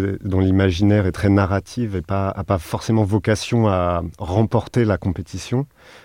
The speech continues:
Mais, euh, pour nous, c'est une façon de aussi questionner qu'est-ce que c'est que le type, euh, questionner comment on cohabite, puisque là, c'était une question de cohabitation. Donc, on avait pris quatre habitants qu'on faisait se rencontrer comme dans une compétition sportive.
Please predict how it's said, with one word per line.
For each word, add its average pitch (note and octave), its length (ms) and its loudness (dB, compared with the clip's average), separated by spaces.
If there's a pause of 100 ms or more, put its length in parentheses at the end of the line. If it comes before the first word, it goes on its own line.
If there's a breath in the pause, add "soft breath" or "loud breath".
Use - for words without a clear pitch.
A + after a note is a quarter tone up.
Mais, A2 400 4
euh, G#2+ 80 2
pour F#2 220 -2
nous, A2 160 4
c'est - 160 -2
une F#2 80 2
façon A2 420 -2
de F#2 340 0
aussi F#2+ 340 -2
questionner G#2 440 2
qu'est-ce - 200 -4
que F#2 80 -4
c'est F2+ 180 -6
que F2+ 100 -4
le E2+ 60 -2
type, A#2+ 580 0
euh, F#2 300 -2 (440 loud breath)
questionner F#2+ 520 0
comment G2+ 300 4
on F#2 280 2
cohabite, G2+ 580 0
puisque - 200 -18
là, F2+ 120 -4
c'était - 180 -8
une F2+ 100 -6
question G2 260 -8
de F#2 60 -4
cohabitation. F#2 640 -4
Donc, A2 160 0
on G2 40 2
avait F2+ 120 2
pris G2 160 0
quatre - 260 2
habitants G2 380 2
qu'on F#2+ 180 -4
faisait F2 600 -8
se - 160 -16
rencontrer G2+ 560 -2
comme G2+ 260 -2
dans F2+ 100 0
une D#2+ 200 -6
compétition F#2 380 -4
sportive. B2 420 -2